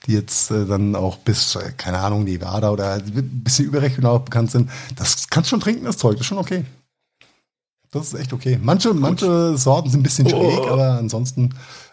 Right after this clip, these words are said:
Speaker 1: ähm, biermäßig, äh, sind die sehr experimentierfreudig und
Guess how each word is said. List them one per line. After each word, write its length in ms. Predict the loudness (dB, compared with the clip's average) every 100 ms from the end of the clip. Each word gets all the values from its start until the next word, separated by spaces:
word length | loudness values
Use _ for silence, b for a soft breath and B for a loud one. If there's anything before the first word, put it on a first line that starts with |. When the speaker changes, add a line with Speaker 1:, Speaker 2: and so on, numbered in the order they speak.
| _ -2
Speaker 1:
ähm, 680 | 0 0 -2 -2 -2 -4 -2
biermäßig, 640 | 2 4 2 0 -4 -2
äh, 220 | 0 0
sind 180 | 2 2
die 100 | 2
sehr 220 | 0 0
experimentierfreudig 1120 | -2 -2 -2 -2 0 0 0 -2 0 0 0 -2
und 260 | -2 -4